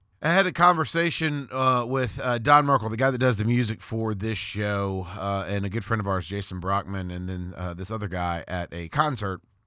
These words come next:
And I remember as we were talking, there, there were some ideas and some things that were shared that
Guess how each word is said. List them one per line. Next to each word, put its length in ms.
And 100
I 20
remember 240
as 180
we 60
were 80
talking, 480
there, 200
there 160
were 80
some 180
ideas 480
and 80
some 180
things 280
that 120
were 120
shared 580
that 220